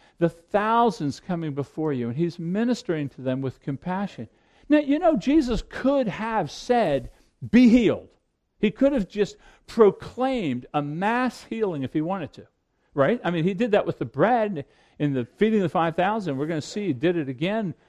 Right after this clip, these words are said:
with the feeding of the four. He could, it just instantaneously happened. It didn't take him three days to feed everybody. It just produced by his will.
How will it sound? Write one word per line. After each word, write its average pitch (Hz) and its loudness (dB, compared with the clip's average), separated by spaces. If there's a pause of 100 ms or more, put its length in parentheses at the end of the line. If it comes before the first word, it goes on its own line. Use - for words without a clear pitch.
with 170 0
the 175 -6
feeding 226 2
of 175 2
the 156 -2
four. 214 2 (160)
He 226 4
could, 277 2
it 190 -2
just 269 -2 (200)
instantaneously 233 2
happened. 226 -2 (460)
It 220 4
didn't 262 2
take 214 2
him 175 -2
three 190 2
days 196 2
to 151 -2
feed 247 0
everybody. 147 0 (420)
It 185 4
just 262 -4 (240)
produced 269 0 (600)
by 175 2
his 214 2
will. 220 -2